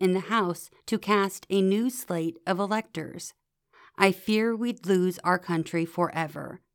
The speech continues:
This truly would bring mutually assured destruction for every future election in regards to the Electoral College,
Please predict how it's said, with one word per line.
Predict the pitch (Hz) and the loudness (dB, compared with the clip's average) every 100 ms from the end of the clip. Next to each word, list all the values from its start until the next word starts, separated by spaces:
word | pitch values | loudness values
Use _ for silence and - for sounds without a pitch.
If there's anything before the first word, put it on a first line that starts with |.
| _ _ _ _ - | _ _ _ _ -8
This | 175 208 233 - - | 2 4 4 -2 -14
truly | - 220 226 220 214 | -6 0 2 2 0
would | 240 247 | 0 0
bring | 185 180 175 - | 2 4 2 2
mutually | 185 196 220 - 233 226 233 196 | 2 2 0 -4 -4 -2 -2 -2
assured | 208 - 180 160 | -4 -2 -2 -2
destruction | 180 - 185 175 - 156 151 156 | -6 -4 -4 -4 -6 -6 -6 -10
for | - 190 - - | -2 -2 -2 -2
every | 208 202 233 233 | 0 2 0 -2
future | - 208 196 202 190 | -2 -2 -2 -4 -2
election | 190 185 180 - 165 165 - | 0 0 -2 -4 -2 -2 -4
in | - 175 | 0 2
regards | 170 180 180 196 185 - - | 2 2 4 4 0 -8 -8
to | 208 | -4
the | 202 | -2
Electoral | 190 175 - 175 170 | 0 -2 -4 -4 -4
College, | - 170 151 147 - - | -2 -6 -6 -10 -14 -18